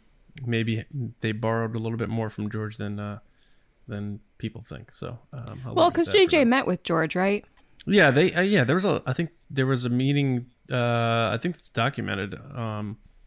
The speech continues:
Speaker 1: in
Speaker 2: In the book.
Speaker 1: photos at least, between
Speaker 2: Yeah.
Speaker 1: George, Kathleen Kennedy, and J J.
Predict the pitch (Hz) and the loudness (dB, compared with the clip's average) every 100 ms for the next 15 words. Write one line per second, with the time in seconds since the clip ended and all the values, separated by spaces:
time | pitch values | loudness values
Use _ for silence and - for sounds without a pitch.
0 | _ _ _ _ _ - 190 170 143 143 | _ _ _ _ _ -4 -2 0 2 2
1 | 135 107 101 104 107 - 113 117 110 107 | 2 0 -4 -6 -6 -6 -2 -2 -2 -4
2 | 113 156 - 117 117 110 - - - 110 | -4 -4 0 0 2 0 -6 -8 -2 -2
3 | - 107 107 101 110 101 104 98 95 85 | -2 -6 -6 -6 -6 -4 -4 -6 -6 -6
4 | 104 101 | -4 -4